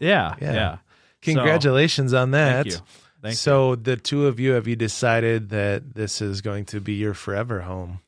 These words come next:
Speaker 1: You know, we, so I, I started talking about how I wanted to move to a town to be an economic development director. I never wanted to live in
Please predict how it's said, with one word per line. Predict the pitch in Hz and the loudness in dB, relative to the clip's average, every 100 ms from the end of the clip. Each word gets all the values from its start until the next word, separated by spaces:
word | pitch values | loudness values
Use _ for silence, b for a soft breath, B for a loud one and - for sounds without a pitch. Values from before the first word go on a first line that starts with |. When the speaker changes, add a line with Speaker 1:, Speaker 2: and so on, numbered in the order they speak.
| - | -4
Speaker 1:
You | 120 | 2
know, | 117 120 120 | 4 6 4
we, | 120 113 110 104 - | 4 2 2 -2 -4
so | - 117 | 0 4
I, | 110 110 - | 4 4 2
I | - 117 | 0 -2
started | - 123 117 117 107 - | 0 0 2 0 -4 -4
talking | 113 110 117 | 0 2 2
about | 107 101 101 | 0 2 2
how | 104 | 4
I | 101 | 4
wanted | 98 101 | 4 2
to | 95 | 2
move | 98 101 | 0 -2
to | 98 | -4
a | 90 | 0
town | 110 104 | 2 2
to | 95 | 2
be | 92 | 2
an | |
economic | 95 - 98 98 | 0 0 0 0
development | 87 87 95 92 | 0 0 2 0
director. | 90 90 95 | -2 -2 0
I | 90 | 4
never | 110 113 107 | 4 4 4
wanted | 92 92 85 | 4 4 0
to | 73 | -2
live | 82 90 80 | -2 -2 -2
in | 78 | -8